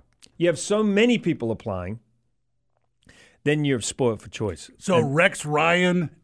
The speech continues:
Speaker 2: ex-coach of the Jets, applied to be on the show.
Speaker 1: Yes.
Speaker 2: He was just in a stack of other people.
Speaker 1: Well, I, yes. I mean, I, I would have to find out exactly how that story
Speaker 2: <laughs>
Speaker 1: happened. I think it was his friend who
Speaker 2: Okay.
Speaker 1: convinced him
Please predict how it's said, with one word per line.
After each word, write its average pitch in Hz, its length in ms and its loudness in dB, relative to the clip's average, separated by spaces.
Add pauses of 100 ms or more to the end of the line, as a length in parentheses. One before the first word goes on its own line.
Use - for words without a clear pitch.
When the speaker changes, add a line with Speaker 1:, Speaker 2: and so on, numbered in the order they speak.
Speaker 2:
ex-coach 151 600 -2
of 151 120 -4
the 147 100 -2
Jets, 135 420 -2
applied 139 480 0
to 127 60 -8
be 135 180 -2
on 135 180 -2
the 127 80 -4
show. 113 440 -2
Speaker 1:
Yes. 110 340 0
Speaker 2:
He 127 140 -2
was 127 180 -2
just 139 200 -6
in 123 100 -2
a 120 80 -4
stack 127 500 -4
of 123 140 -4
other 123 240 -2
people. 113 460 -10
Speaker 1:
Well, 170 360 2
I, 143 320 0
yes. 143 400 -2
I 139 60 -2
mean, 151 180 -2
I, 151 260 -2
I 143 120 2
would 165 160 0
have 156 160 -2
to 131 160 -2
find 151 400 -2
out 139 160 2
exactly 135 420 -2
how 135 160 0
that 131 240 -2
story 135 360 -2
Speaker 2:
<laughs> 123 120 0
Speaker 1:
happened. 147 340 0
I 143 120 2
think 202 340 -2
it 196 100 0
was 156 200 -4
his 147 180 -2
friend 147 540 -2 (300)
who 147 300 0
Speaker 2:
Okay. 139 220 0
Speaker 1:
convinced 135 460 2
him 135 400 -2